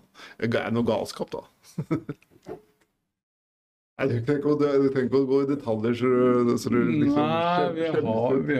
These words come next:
Speaker 2: har jo et par tilfeller, da, hvor, hvor chiefen har kommet med dumme spørsmål. Det var ikke,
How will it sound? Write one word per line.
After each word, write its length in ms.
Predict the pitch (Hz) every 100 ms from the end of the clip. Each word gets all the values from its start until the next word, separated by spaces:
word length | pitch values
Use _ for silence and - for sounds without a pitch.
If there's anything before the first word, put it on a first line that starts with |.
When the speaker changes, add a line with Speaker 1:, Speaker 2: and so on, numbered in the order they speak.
| 104
Speaker 2:
har 400 | 101 95 120 85
jo 160 | 98 107 98 95 - - -
et 180 | - -
par 260 | - 113 131 139
tilfeller, 760 | - 135 101 - 117 123 175 185
da, 140 | 87 85 160 156 165 - _ _ _ _ _ _ _ _ _ -
hvor, 220 | 135 139 156
hvor 240 | 143 139 139
chiefen 720 | - - 131 110 110 151 151
har 240 | 127 143 147 151 151
kommet 440 | 135 135 107 113
med 760 | - 73 147 - 147 143 151 87 151
dumme 280 | 139 117
spørsmål. 720 | 139 - 139 - 170 202 180 - _ _ _ _ _ _ _ _ _ _ _ _ _ _ _ _ _ _ -
Det 440 | 208 175 - 147 160 156 147
var 160 | 139 123
ikke, 180 | -